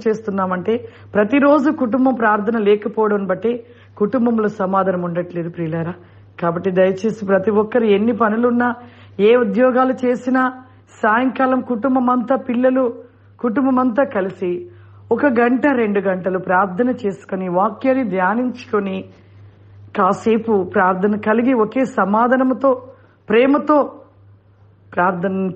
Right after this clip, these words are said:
చేసుకొని దేవుడు ఆశీర్వాదం పొందుకున్నట్లయితే, మీరు ప్రతిరోజు కూడా ఒక సమాధానపూర్వకంగా నిలిచి ఉంటారు. మరి ప్రతిరోజు కూడా దయచేసి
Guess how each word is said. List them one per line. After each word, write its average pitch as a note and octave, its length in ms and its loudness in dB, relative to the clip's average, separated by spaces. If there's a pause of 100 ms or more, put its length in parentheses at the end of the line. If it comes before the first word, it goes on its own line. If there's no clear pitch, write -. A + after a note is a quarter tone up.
(120)
చేసుకొని B3 600 -2 (260)
దేవుడు G3 240 4
ఆశీర్వాదం G#3 600 0
పొందుకున్నట్లయితే, F3 1120 -4 (380)
మీరు F3+ 160 2
ప్రతిరోజు A3+ 640 2
కూడా A3+ 180 2
ఒక G3+ 100 -2
సమాధానపూర్వకంగా G#3 1120 0
నిలిచి F3+ 360 -6
ఉంటారు. E3+ 400 -6 (560)
మరి F3 100 0
ప్రతిరోజు G#3 680 4
కూడా G3+ 220 2
దయచేసి G#3+ 800 -2